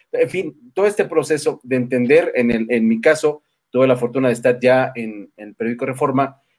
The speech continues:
cuando empezaba esta cuestión de internet y nadie sabía muy bien de qué se trataba, estas primeras páginas que buscábamos, que encontrábamos en inglés, toda esta forma de comunicar,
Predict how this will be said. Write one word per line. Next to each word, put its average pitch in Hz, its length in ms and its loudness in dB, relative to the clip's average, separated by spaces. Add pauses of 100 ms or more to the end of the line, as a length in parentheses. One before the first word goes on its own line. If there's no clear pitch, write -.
(100)
cuando 131 260 4
empezaba 131 460 2
esta 123 220 -2
cuestión 131 260 -4
de 131 120 0
internet 131 460 -2
y 135 100 0
nadie 147 280 0
sabía 131 420 0
muy 131 140 0
bien 127 160 0
de 123 100 -4
qué 120 80 -18
se 135 140 -10
trataba, 123 500 2 (340)
estas 147 280 0
primeras 135 400 2
páginas 131 400 -2
que 120 140 -6
buscábamos, 120 580 -2
que 113 80 -12
encontrábamos 120 560 -2
en 101 80 -12
inglés, 110 300 -6 (320)
toda 202 120 4
esta 170 200 2
forma 165 320 4
de 135 120 2
comunicar, 117 720 0